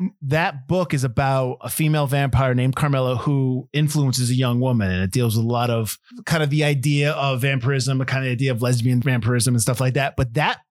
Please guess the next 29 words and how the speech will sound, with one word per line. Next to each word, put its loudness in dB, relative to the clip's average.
book, -2
the 0
eighteen 2
seventy-one 0
novel, 0
predates 0
the -2
Bram 0
Stoker's -2
Dracula, -4
I 2
believe -2
by 0
a -2
few 0
months. 0
I'm 2
not 0
sure. -2
Maybe -2
not 0
a -2
few 2
months, -2
maybe 2
a -2
couple 0
years, 0
but -4